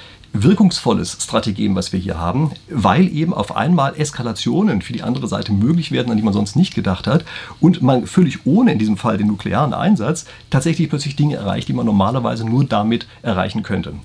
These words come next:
Und ich muss an dieser Stelle einfach immer wieder das machen, was ich, <laughs> ja, hier gerne mache, nämlich Ihnen mein Buch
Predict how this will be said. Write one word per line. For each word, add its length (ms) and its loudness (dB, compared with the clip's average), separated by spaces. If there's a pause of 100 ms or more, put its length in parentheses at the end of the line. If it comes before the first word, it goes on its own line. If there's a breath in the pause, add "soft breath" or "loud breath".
Und 180 -4
ich 140 -6
muss 160 0
an 60 2
dieser 160 -2
Stelle 300 -2
einfach 220 -4
immer 180 0
wieder 120 0
das 180 -2
machen, 240 0
was 100 -6
ich, 160 -8 (120)
<laughs> 140 -8
ja, 140 2 (380 loud breath)
hier 160 4
gerne 260 4
mache, 240 2
nämlich 300 -2
Ihnen 100 2
mein 220 2
Buch 240 2